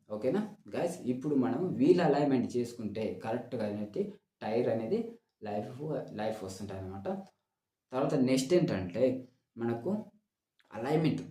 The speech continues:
అలైన్‌మెంట్ ఎట్లా, అలైన్‌మెంట్ ఎట్లా చేస్తారు అంటే,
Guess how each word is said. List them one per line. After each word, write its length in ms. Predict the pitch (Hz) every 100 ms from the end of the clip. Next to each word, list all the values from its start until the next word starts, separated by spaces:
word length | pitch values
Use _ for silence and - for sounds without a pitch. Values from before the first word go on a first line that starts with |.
| - 104
అలైన్‌మెంట్ 460 | 117 170 180 160
ఎట్లా, 200 | 139 151 143 - - - -
అలైన్‌మెంట్ 400 | 120 151 160 147
ఎట్లా 220 | 131 139
చేస్తారు 380 | 139 135 131 123 117
అంటే, 260 | 110 139